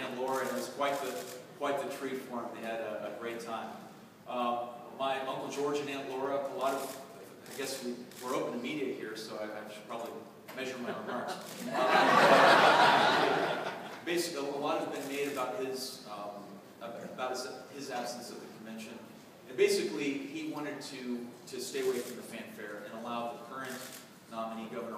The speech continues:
Romney, to outline his vision clearly without the fanfare and, in his words, the swamp of, of politics.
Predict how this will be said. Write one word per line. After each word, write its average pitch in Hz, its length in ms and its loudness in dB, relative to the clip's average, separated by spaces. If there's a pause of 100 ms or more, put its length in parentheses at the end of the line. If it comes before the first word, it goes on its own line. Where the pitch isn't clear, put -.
Romney, 117 420 -4
to - 120 -8
outline 120 340 -2 (240)
his 147 180 -4
vision 123 320 -4 (140)
clearly 117 380 -8 (320)
without 120 320 0
the - 140 -6
fanfare 110 540 -8 (340)
and, 113 240 -10
in 113 160 -12
his 127 240 -4
words, 107 240 -6
the 107 80 -10
swamp 110 420 -8
of, 101 160 -10 (180)
of - 180 -14
politics. - 580 -6